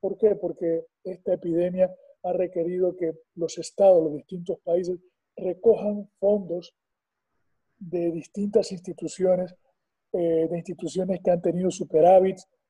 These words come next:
o de instituciones que no han ejecutado proyectos, toman esos fondos porque se está, eh, se están necesitando esos fondos para el apoyo de las personas que han quedado desempleadas.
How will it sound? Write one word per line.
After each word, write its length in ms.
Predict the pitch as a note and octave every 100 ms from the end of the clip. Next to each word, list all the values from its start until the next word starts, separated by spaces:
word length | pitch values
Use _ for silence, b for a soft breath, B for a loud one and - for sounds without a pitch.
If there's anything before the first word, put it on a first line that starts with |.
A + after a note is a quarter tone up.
| _
o 160 | A3 G#3
de 80 | G#3
instituciones 680 | G#3+ G3 F#3+ - G#3+ A#3+ A#3+
que 140 | F#3
no 100 | F3+
han 100 | G3+
ejecutado 680 | G3 G3+ F#3+ E3+ F#3+ G3+ G3+
proyectos, 640 | E3+ E3 F3+ F3+ F#3+ _ _ _ _ _ -
toman 380 | A3 A3 G3+ F#3
esos 280 | F#3+ F#3 -
fondos 420 | F3+ F3 F#3 F#3+ _ _ _ _ _
porque 480 | G3 G3+ G3+ G#3 A3 -
se 200 | - F3+
está, 500 | _ - F3+ F3+ F3 - _ _ _ _ _ _ _ _ _ _ -
eh, 300 | F#3+ D#3+ D3+ E3
se 160 | - F#3
están 260 | - A#3+
necesitando 560 | B3+ - D#3+ D3+ F3 F3+
esos 240 | E3+ E3+
fondos 320 | F#3+ F#3 G3 - b b
para 220 | - E3 D#3+
el 80 |
apoyo 580 | D3 - G3+ G#3+ G#3+ A3+ - _ _ _ _
de 140 | E3
las 120 | D#3 D3
personas 420 | D#3+ - D#3+ F3
que 100 | E3
han 80 | D#3
quedado 280 | E3 D#3 D#3
desempleadas. 680 | - E3 G3+ A3+ F3 -